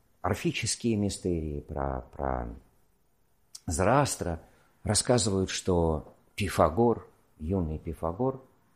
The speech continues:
даже был учеником индийских брахманов. В общем, человек – собирал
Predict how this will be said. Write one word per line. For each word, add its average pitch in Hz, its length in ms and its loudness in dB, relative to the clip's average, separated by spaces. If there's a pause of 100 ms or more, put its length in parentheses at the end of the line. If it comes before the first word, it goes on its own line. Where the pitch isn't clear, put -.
(140)
даже 101 260 -2
был 95 160 0
учеником 90 720 -4 (200)
индийских 85 640 -6 (360)
брахманов. 69 580 -4 (3000)
В 73 120 -12
общем, 85 380 -2 (140)
человек – 101 560 -2 (1080)
собирал 98 680 0